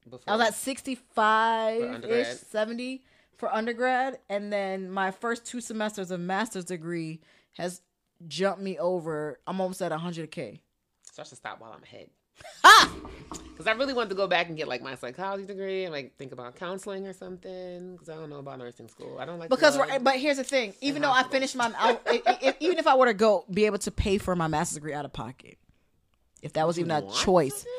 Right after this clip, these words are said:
Speaker 1: that?
Speaker 2: Yes, uh, 'cause I, I do want to get my, um,
Speaker 1: I'm saying pay out of pocket. Do
Speaker 2: yeah,
Speaker 1: you
Speaker 2: yeah.
Speaker 1: want to do
Speaker 2: I don't
Speaker 1: that?
Speaker 2: want to pay out of pocket, but right now I don't have a choice
Speaker 1: Right.
Speaker 2: because each class I take in this master's program is fifteen hundred dollars.
Speaker 1: Each class?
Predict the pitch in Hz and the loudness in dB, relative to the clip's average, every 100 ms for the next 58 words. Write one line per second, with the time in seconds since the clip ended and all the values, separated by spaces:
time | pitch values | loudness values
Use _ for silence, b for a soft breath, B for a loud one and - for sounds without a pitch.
0 | - - 285 320 - - 196 - 247 220 | -10 -4 8 8 8 2 0 6 6 8
1 | 214 185 254 254 220 214 190 214 196 175 | 6 4 2 2 4 2 2 -2 -2 -2
2 | 175 180 147 165 165 156 147 147 151 180 | 2 2 2 2 4 4 2 -2 -6 -10
3 | _ 151 143 131 127 160 107 117 131 90 | _ 0 0 -2 -4 -8 -8 -8 -8 -8
4 | - 113 - - _ 110 285 359 202 120 | -12 -12 -12 -20 _ -2 0 2 0 -4
5 | 185 - 202 247 226 226 294 254 277 277 | -12 2 10 10 12 12 10 10 8 10
6 | 214 196 214 185 180 160 160 160 160 165 | 10 8 8 6 4 0 2 2 0 2
7 | 156 160 170 135 - 202 151 139 123 110 | 2 2 -4 -6 -8 -4 -4 -6 -8 -4
8 | 156 147 - b b b 226 254 - 240 | -2 -2 -6 b b b -6 -4 -2 2
9 | 202 214 180 - 185 170 175 175 - 170 | 2 2 -2 -2 -6 -4 -6 -6 -4 -4
10 | 165 160 - 156 147 139 139 _ - 180 | -4 -6 -6 -6 -6 -8 -10 _ -10 -8
11 | - 170 156 135 117 80 95 - - _ | -6 -6 -6 -6 -8 -8 -14 -20 -20 _
12 | 226 - - - | -18 -18 -20 -20